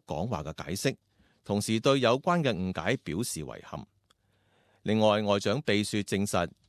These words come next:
佢經已同印尼政府商討緩期執行澳洲人販毒被判死刑嘅行刑時間。Andrew Tran 同埋 Myrom Sukumaran 亦目前仍然被扣押喺巴厘島嘅 Carabacan 監獄，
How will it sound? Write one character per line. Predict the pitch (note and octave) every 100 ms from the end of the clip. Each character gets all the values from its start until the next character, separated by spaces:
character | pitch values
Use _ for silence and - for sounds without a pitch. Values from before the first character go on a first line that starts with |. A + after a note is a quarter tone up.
| _ _ _ _
佢 | C3 D3+
經 | G3 G3
已 |
同 | B2 F2
印 | G2+ C3
尼 | G2+ E2+
政 | B2 A#2
府 | A2 D3
商 | F3+ E3+
討 | D3+ E2 G2 D#3 - _ F#2+
緩 | G2
期 | G2+ F#2+ F#2
執 | F#3 -
行 | - D#2+ E2 -
澳 | C#3 C#3
洲 | - F3 F3+ E3+
人 | B2 F#2+ E2+
販 | E2 - G2 G2
毒 | - F#2 _
被 | - G2+
判 | F#2+ A2
死 | G#2+ F2+
刑 | A#2 F#2
嘅 | C#2 F2 D#2+
行 | D2+ C#2
刑 | C#2 C#2+
時 | - -
間。 | C2 F#2+ C#2 - _ _ _ _ _ _ _
Andrew | - A2 A#2 A2+
Tran | C3 A2+ A2+
同 | G#2+ F2
埋 | D#2+ E2 E2 E2+ F2 - _ _ -
Myrom | - D3 D#3 D3+ D3+
Sukumaran | - D3 C#3 C#3+ C3+ D#2+ D2+ D2+
亦 | F#2+ E2+
目 | B2 A2+
前 | - F#2
仍 | F#2
然 | F#2+ F#2
被 | A2
扣 | A#2+ A#2+
押 | A#2+
喺 | G#2+ G#2 C3+
巴 | - E3
厘 | C3+ A#2
島 | F#2 A#2+
嘅 | C3 A2 G#2+
Carabacan | - D3+ D3+ D3 D#3 D3 C#2
監 | - A#2 A2+
獄， | D#2+